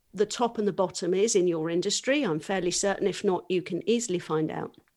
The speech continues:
You just don't want to charge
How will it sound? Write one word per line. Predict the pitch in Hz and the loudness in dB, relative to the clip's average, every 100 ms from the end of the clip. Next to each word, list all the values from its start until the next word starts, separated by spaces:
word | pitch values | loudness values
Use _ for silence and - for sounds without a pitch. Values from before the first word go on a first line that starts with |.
| _ _ _ _ _ _ _ _ | _ _ _ _ _ _ _ _
You | 208 240 | 0 2
just | 254 - | 4 4
don't | 226 220 | 6 6
want | 185 180 | 4 -2
to | |
charge | 175 247 240 160 - - | -2 2 2 2 -2 -10